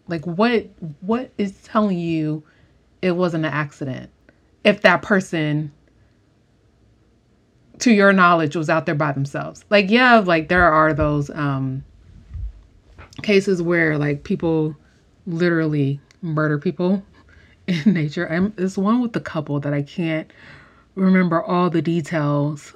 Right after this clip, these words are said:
uh, but, like, they were taking a picture or something like that, and then I think it was the,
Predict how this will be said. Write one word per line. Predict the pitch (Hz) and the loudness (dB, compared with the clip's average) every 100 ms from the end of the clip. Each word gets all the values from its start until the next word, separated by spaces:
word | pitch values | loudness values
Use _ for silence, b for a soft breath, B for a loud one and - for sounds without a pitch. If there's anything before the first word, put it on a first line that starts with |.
| - | -8
uh, | 156 147 143 135 | -4 -2 -2 -6
but, | 170 165 165 | -8 -2 0
like, | 156 | 2
they | 165 | 2
were | 160 | -2
taking | 156 185 170 | -2 -2 -2
a | |
picture | - 180 - | -4 -6 -6
or | 160 | -6
something | 160 156 151 | -4 -4 -4
like | 151 143 | -4 -4
that, | 151 143 147 | -2 -2 -4
and | 156 147 | -4 -4
then | 156 147 139 143 143 - b b b b _ | -2 -2 -2 -2 -4 -6 b b b b _
I | 151 143 | -10 -6
think | 208 208 240 | -2 -2 -2
it | |
was | 214 214 196 - | -2 -2 -2 -6
the, | - 156 | -6 -4